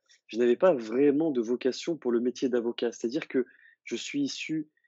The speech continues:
effectivement, d'une famille modeste, et si tu veux, euh, lorsque j'entendais, euh, faire des études, pour moi, c'était simple,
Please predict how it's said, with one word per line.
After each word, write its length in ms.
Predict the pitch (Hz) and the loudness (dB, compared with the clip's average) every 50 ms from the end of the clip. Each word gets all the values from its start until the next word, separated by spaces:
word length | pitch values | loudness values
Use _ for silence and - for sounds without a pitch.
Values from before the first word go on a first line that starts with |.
| _ _ - | _ _ -10
effectivement, 540 | - - - - 110 - - 127 139 135 123 | -10 -10 -10 -12 -14 -10 -6 -2 -2 -2 -2
d'une 120 | 110 110 | -4 -6
famille 320 | - - 120 113 120 117 | -4 -2 -2 -2 0 0
modeste, 480 | 117 120 123 117 143 170 180 180 - _ - | 0 0 2 2 4 2 2 2 -2 _ -8
et 80 | 170 | -8
si 160 | - - - - | -8 -8 -12 -12
tu 180 | - - 120 | -12 -10 -4
veux, 240 | 120 139 170 185 185 _ _ _ _ _ _ _ _ - | 0 2 2 2 0 _ _ _ _ _ _ _ _ -6
euh, 240 | 113 110 110 113 110 | -2 -2 0 -2 -2
lorsque 500 | - 123 123 139 135 - - - - 147 143 143 139 - - | 0 0 0 0 0 -4 -8 -6 -2 0 2 2 2 0 -2
j'entendais, 720 | 120 107 117 113 - 123 123 117 113 131 131 131 127 - _ _ - - - | -4 -6 -6 -4 -4 -2 -2 0 2 2 4 2 2 -2 _ _ -20 -12 -10
euh, 260 | 107 107 98 98 98 - | -8 -6 -6 -6 -6 -8
faire 240 | - - 127 113 110 | -8 -6 -4 -2 -2
des 180 | 117 107 110 | -2 -2 -2
études, 380 | 117 110 - - 190 160 127 - _ - - _ _ _ | -4 -4 -4 -4 -4 -4 -6 -8 _ -20 -20 _ _ _
pour 160 | - - 110 120 | -8 -4 -2 0
moi, 200 | 127 147 165 156 | 0 0 0 0
c'était 280 | - 120 107 - 123 | -2 -6 -6 -4 -4
simple, 420 | - - - 175 185 156 - - | -4 -2 0 -2 -2 -2 -4 -10